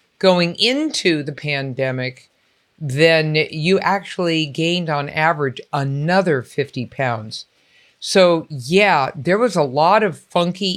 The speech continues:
eating going on and a boatload of, of alcohol consumption, and the consequences of which, you know, people are still suffering today. A lot of,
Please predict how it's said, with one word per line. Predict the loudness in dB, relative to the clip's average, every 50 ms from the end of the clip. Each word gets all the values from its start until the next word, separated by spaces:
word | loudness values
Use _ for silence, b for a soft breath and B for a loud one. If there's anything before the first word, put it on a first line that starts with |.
| -2 -2
eating | -2 -2 -2 -2 -2 0
going | 0 0 0 0 0 -2
on | 0 0 0 -2 -4 -6
and | -6 -4 -4 -4 -6 -8 -6
a | -4 -2 -2 -2 -4 -8 _ _ _ _ _ _ _
boatload | 2 4 4 4 4 2 -2 0 0 0 0 0 -4 -8 -12 -16 _ _ _ _ _ _ _ _ _ _
of, | 0 0 0 0 -2 -6 -4 -4
of | -4 -4 -4 -4 -2 -2
alcohol | 0 0 0 0 0 0 2 2 2 2 2 0 -2 -8 _ _
consumption, | -12 -8 -8 -6 -6 -4 -4 -4 -4 -4 -6 -10 -12 -12 -12 -12 -14 -16 _ _ _ _ _ _ _ _ _ -4
and | 0 0 0 0 0 0 0
the | -2
consequences | -2 0 0 0 0 0 -2 -4 -4 -2 -2 -2 -2 -2 -4 -6 -6 -4 -4
of | -6 -4
which, | -2 0 0 0 0 -2 -6 -12 -10
you | -6 -4
know, | -2 -2 -2
people | -2 -4 -4 -2 -2 -2 -2
are | -2 -2
still | -4 -4 0 0 0 0
suffering | 0 -2 -2 -2 -2 -2 -4 -6 -4 -4 -4 -4 -6 -8 b b b b b b b b
today. | -4 -2 0 2 2 2 2 2 0 -2 -4 b b b b b -4
A | 0
lot | 2 4 4 4 4
of, | 2 0 -2 -6 -14 -20